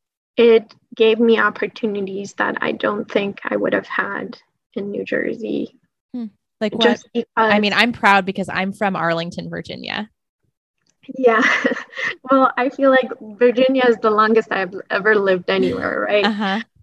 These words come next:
Speaker 1: So this is, like, this is a place I call home,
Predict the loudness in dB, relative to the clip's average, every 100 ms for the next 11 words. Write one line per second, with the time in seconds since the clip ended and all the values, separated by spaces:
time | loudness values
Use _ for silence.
0 | _ 2 4 4 2 -2 -10 _ _ -8
1 | 0 0 0 -8 -2 -2 -2 -8 _ _
2 | _ _ _ _ _ 0 2 4 2 2
3 | -2 -4 -4 -4 0 0 0 -4 -4 -10